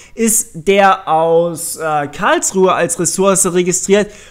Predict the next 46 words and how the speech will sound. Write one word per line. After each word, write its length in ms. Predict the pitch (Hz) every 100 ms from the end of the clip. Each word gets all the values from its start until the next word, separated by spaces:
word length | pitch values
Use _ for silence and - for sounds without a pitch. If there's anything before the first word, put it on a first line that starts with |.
| -
und 220 | 220 220
bei 140 | 214
dem 200 | 180 190
aus 220 | 185 160 156
Karlsruhe 580 | 208 277 302 - 262
ist 140 | 220 208
wiederum 340 | 208 208 202
der 260 | 190 190 -
aus 260 | 190 175 -
Hamburg 600 | 196 233 226 196 170 -
als 260 | - 160 -
Ressource 400 | 170 - 196 180
registriert 500 | 180 190 185 226 240
und 240 | 202 170
dann 260 | 165 226 277
kann 280 | 220 214 226
ich 160 | 220 - -
endlich 380 | - 226 233 220
auf 140 | 180 -
die 80 |
Ressource 400 | 185 180 202 208
in 180 | 202 151
Hamburg 420 | 170 180 170 -
zugreifen. 600 | - 156 131 127 127 - - _ - _ - - -
Das 160 | 202
heißt, 200 | 247 269
ich 160 | 202 202
muss 300 | 226 254 -
mehrere 680 | 185 196 240 294 285 254 233
Male 500 | 208 185 196 247 254
so 160 | 190 202
ein 140 | 185
Ticket 400 | - 254 226 -
anfragen, 640 | 220 285 - 190 214 214 -
bis 220 | 247 285
ich 180 | 214 -
endlich 300 | 208 208 -
bei 100 | 180
meiner 300 | 170 160 151
Ressource 420 | 147 269 302 208
bin, 180 | 214 185
je 140 | 233
nachdem, 460 | 269 262 220 220 202
wie 180 | 202
groß 380 | - 160 196 233
vernetzt 720 | - 185 175 170 240 - -